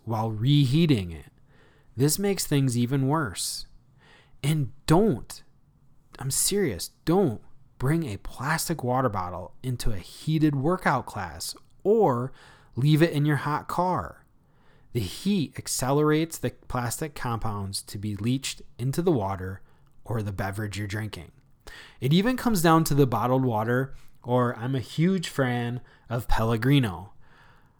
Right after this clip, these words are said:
I will do everything I have to do to make sure that I am not buying Pellegrino, and we get it from Costco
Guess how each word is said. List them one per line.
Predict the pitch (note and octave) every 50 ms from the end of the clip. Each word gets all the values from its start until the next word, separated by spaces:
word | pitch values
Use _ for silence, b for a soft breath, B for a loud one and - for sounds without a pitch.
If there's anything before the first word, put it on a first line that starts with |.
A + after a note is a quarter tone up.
| b b - _
I | - B2+ D3 F3 F#3+
will | G3 F#3+ F3 D#3
do | C#3+ C#3 C#3 C3+ C#3+
everything | - - C#3 C#3+ D3 E3+ F3 E3+ - F3 E3
I | D#3+ D#3
have | C#3+ B2+ C3 C3+ C#3 - -
to | C#3+
do | B2 B2+ B2 A#2 A2+ G#2 G2 G2
to | - -
make | A2 A2 A2 G#2
sure | - - A#2+ A2
that | G#2+ G2+
I | G2+ G2+
am | G2+ G2 F#2+ G2 G2+ G2+ G#2
not | A2 A2+ A#2 B2 C#3 B2+
buying | A#2+ A#2 A2+ A2 G#2+ G#2 G2+
Pellegrino, | G2 - A2 G#2 G#2 A2 G#2 A2+ A#2 A#2+ A#2+ A2 G2+ F#2+ F#2+ F#2+ F#2+ - - - - - -
and | G2+ G2+ G#2+
we | A2+ A#2+
get | B2+ B2+ C3+
it | C3
from | - C#3+ C3 B2
Costco | - - - D3 D3+ C#3+ - - A#2 A2 G#2 G2 G2 G2+